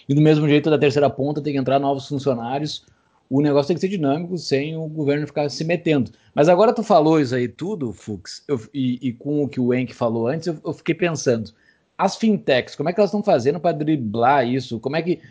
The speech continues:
como é que elas vão fazer? Porque não pode, com o tempo, o Banco Central começar a fazer com que as fintechs sejam um banco?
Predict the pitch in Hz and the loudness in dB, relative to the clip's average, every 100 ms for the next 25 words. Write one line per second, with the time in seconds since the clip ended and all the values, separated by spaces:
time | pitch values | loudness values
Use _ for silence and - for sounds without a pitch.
0 | _ - 160 180 208 196 160 196 202 160 | _ -2 0 4 6 6 4 -2 2 4
1 | 120 131 165 151 170 165 170 165 139 165 | 2 -4 -4 -4 -4 -4 -2 -2 0 0
2 | 220 226 202 185 135 160 156 131 113 90 | 0 -2 -4 -4 -2 -2 -2 -4 -6 -10
3 | _ _ _ _ 160 143 131 170 165 - | _ _ _ _ -2 2 4 4 2 -6
4 | 156 123 143 156 147 143 127 147 147 160 | -4 0 2 2 0 -6 -2 0 2 2
5 | - 139 135 123 147 117 107 147 143 131 | 0 -2 -2 0 0 0 0 -4 -4 -4
6 | 135 135 131 117 131 131 - - 135 143 | -4 -4 -6 -2 -2 -4 -12 -2 0 2
7 | 135 120 113 110 104 139 208 - | 0 -4 -6 -6 -2 -2 -2 -8